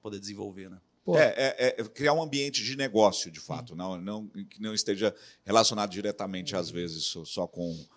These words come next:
Speaker 3: com o mercado imobiliário, né? Mas que tenha alguma correlação, né?
Speaker 2: É, a gente
Speaker 3: Como
Speaker 2: sabe
Speaker 3: vocês aqui
Speaker 2: que
Speaker 3: tão fazendo com, com, com o
Speaker 2: Exato.
Speaker 3: podcast, né?
Speaker 2: O processo comercial, ele é um negócio complexo, né? A gente sabe que lead, ele é bom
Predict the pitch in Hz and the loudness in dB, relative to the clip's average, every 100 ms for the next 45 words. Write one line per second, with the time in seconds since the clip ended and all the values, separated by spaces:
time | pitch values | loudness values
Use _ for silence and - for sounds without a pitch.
0 | _ _ _ 90 90 87 85 82 82 80 | _ _ _ -2 0 0 -4 -6 -10 -12
1 | 76 69 - 78 85 85 87 85 82 85 | -14 -14 -14 -12 -8 -6 -6 -6 -8 -4
2 | 107 156 90 104 107 110 - 127 131 139 | 0 0 -2 -6 -6 -2 -4 -4 -8 -2
3 | 160 127 147 - 156 160 151 - 113 95 | 0 0 -2 -2 0 2 0 0 -2 -6
4 | 117 - 180 156 143 147 110 98 92 98 | -10 -12 -6 -2 0 0 4 4 4 0
5 | 98 95 90 117 110 98 101 101 101 95 | 0 0 0 0 0 0 0 -4 -6 -6
6 | 101 92 131 123 113 98 90 - 80 78 | -6 -6 -4 -4 -2 -2 -2 -6 -8 -8
7 | - 82 87 160 143 185 - 170 156 143 | -12 -14 -2 0 2 0 0 0 0 -2
8 | 139 135 175 156 120 - 131 143 165 180 | -4 -2 -2 -2 -6 -12 -10 -4 -2 0
9 | 185 196 196 190 175 180 - 202 180 151 | -2 -2 -2 -2 2 2 4 0 2 0
10 | 139 - 135 143 135 165 170 170 151 160 | 0 -6 -8 -6 -2 -2 -2 -2 -4 0
11 | 202 175 165 180 160 170 | 2 2 2 4 4 4